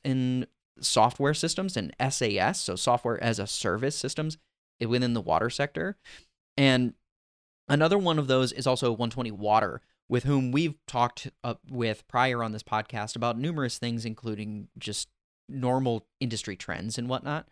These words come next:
But they are actually partnering with Blue Conduit, who Jeremy had spoke, spoke about earlier today, who has that predictive modeling tool. They provide predictive modeling for lead service lines. So using your historic data and what you know about your system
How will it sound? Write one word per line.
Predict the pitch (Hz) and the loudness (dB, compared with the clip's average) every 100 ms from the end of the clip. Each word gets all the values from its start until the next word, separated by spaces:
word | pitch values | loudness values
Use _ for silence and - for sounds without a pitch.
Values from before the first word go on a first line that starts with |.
| _ _ _ - | _ _ _ -6
But | 127 131 120 - | 2 2 2 -4
they | 131 123 156 226 233 - | -4 0 0 0 -2 -4
are | 135 131 | -2 0
actually | 117 127 - 123 120 | 0 -4 -4 -4 -4
partnering | - 233 196 160 117 120 117 | 2 2 2 2 2 0 -2
with | 113 107 117 | -2 -4 -6
Blue | 107 | -8
Conduit, | - 208 240 131 117 - | -4 -4 0 0 0 0
who | 120 123 113 110 107 - | -2 0 0 -2 -8 -6
Jeremy | 120 131 165 113 | -2 0 0 -2
had | 110 104 | -4 -6
spoke, | - 107 98 - - | -6 -6 -6 -10 -12
spoke | - - 113 | -8 -6 -4
about | 113 107 113 | -2 -2 -2
earlier | 113 107 98 | -4 -4 -6
today, | 131 196 180 | -4 -2 0
who | 123 127 | -2 -2
has | 113 110 | -2 -2
that | 110 - _ _ | -6 -6 _ _
predictive | - 113 - 110 | -6 -6 -4 -4
modeling | 151 247 185 127 | 0 0 2 -2
tool. | - 104 95 104 | -2 -8 -6 -2
They | 135 | -2
provide | 151 147 127 117 117 117 _ - | -2 -4 -2 0 -2 -4 _ -8
predictive | 135 147 123 117 | -4 -4 -6 -4
modeling | 113 120 131 113 - | -2 -2 -4 -6 -8
for | 131 156 | -4 -2
lead | 135 117 113 | -2 -4 -4
service | - 120 127 - | -6 -4 -4 -6
lines. | 110 95 - | -8 -10 -8
So | 107 | -10
using | 107 123 160 190 180 | -6 -2 -2 -2 -4
your | 151 | -2
historic | 139 - 127 123 | -4 -2 0 0
data | 135 147 | 0 0
and | 151 143 | 0 -2
what | 127 - | -4 -4
you | 117 | -6
know | 113 107 107 110 143 160 | -4 -2 0 2 2 2
about | 160 175 160 | -2 -2 0
your | 180 | -2
system | 180 175 180 180 214 | 0 -2 -2 -2 -2